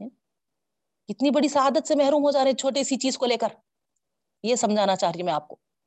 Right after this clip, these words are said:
ہے نا؟ تو بالکل، ہے نا، یہ معمولی، ہے نا، جو بالکل، ہے نا، اللہ تعالیٰ کے پاس بھی اس کی کوئی، ہے نا، ویلیو، حیثیت نہیں ہے بہن، ہے نا؟ اس کو ہم،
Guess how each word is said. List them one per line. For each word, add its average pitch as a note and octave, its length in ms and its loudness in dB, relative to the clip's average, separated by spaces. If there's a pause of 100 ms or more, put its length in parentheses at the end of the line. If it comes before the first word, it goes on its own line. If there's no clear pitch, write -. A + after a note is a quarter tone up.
(800)
ہے - 80 -14
نا؟ G#3+ 60 -16 (880)
تو D#3+ 80 -8
بالکل، A3+ 460 0 (100)
ہے F3 60 -8
نا، F3 100 -8
یہ F3+ 180 -6
معمولی، G3 420 -2 (180)
ہے F3+ 40 -8
نا، E3 80 -6
جو E3 160 0 (100)
بالکل، A#3 460 4
ہے F3 80 0
نا، F3 160 2 (480)
اللہ F#3 320 2
تعالیٰ G3+ 260 4
کے C4 80 2
پاس G#3+ 220 2
بھی G#3 100 0
اس G3+ 100 -4
کی - 220 -10
کوئی، C#4 320 4
ہے A3 60 0
نا، G3+ 160 0 (260)
ویلیو، F3+ 340 4
حیثیت F3 340 -2
نہیں C4 160 -4
ہے C#4 60 -4
بہن، E3+ 200 -8
ہے - 1080 -20
نا؟ A#3+ 60 -12 (3750)
اس - 160 -2
کو - 120 -4
ہم، E3+ 180 0